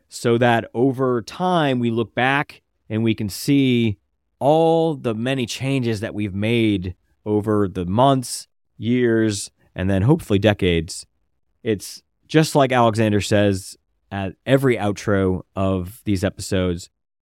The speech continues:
"Gradual changes over long periods of time equal lasting results," but we have to start making those gradual changes. And we may not see the results right away, and I think that's where people get discouraged. And so I think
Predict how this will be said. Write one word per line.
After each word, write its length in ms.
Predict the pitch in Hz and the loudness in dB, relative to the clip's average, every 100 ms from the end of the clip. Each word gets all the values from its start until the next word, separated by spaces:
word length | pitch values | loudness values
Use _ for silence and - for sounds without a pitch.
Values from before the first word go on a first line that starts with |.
| _ | _
"Gradual 380 | 123 135 135 127 | 0 2 2 2
changes 540 | 139 135 127 120 107 - | 2 2 4 2 0 -2
over 280 | 113 104 | 0 2
long 320 | 101 104 110 107 | 2 2 2 0
periods 380 | 110 107 101 | 0 2 2
of 80 | 90 | -2
time 500 | - 110 110 104 98 - | -4 0 0 0 -2 -6
equal 340 | 95 95 95 | -8 -4 -6
lasting 440 | 90 92 87 - 90 | -4 -4 -6 -6 -4
results," 500 | 95 104 90 - - | -2 0 -2 -6 -6
but 160 | 107 | -4
we 140 | 95 104 | -2 -4
have 440 | 80 113 117 110 | -2 0 0 0
to 80 | 117 | -4
start 380 | 95 - 107 90 | -2 2 2 2
making 440 | 95 95 98 95 | 0 0 0 0
those 200 | 92 90 | 0 -2
gradual 540 | - 85 82 87 82 80 | -2 -4 -2 -2 -4 -6
changes. 640 | - 82 78 65 - - _ _ | -6 -6 -8 -10 -14 -20 _ _
And 100 | 123 | -2
we 140 | 131 131 | 2 4
may 180 | 156 | 4
not 240 | 170 175 - | 4 2 0
see 220 | - 175 | 2 4
the 100 | 156 | 4
results 540 | 143 135 156 170 127 | 4 4 4 2 -2
right 280 | 113 120 143 | -2 2 4
away, 380 | 131 120 156 131 | 4 4 4 2
and 80 | 110 | 0
I 100 | 98 | -2
think 220 | 147 123 | -4 -2
that's 300 | 120 123 - | 0 0 -2
where 100 | 117 | -4
people 380 | - 113 107 98 | -2 -6 -4 -4
get 260 | 104 101 - | -2 -4 -6
discouraged. 840 | - 92 - 127 110 80 - - - _ _ | -12 -12 -2 2 2 -2 -8 -16 -20 _ _
And 120 | 101 | -8
so 300 | - 117 110 | 0 4 4
I 100 | 101 | 4
think 340 | 92 139 123 | 2 0 0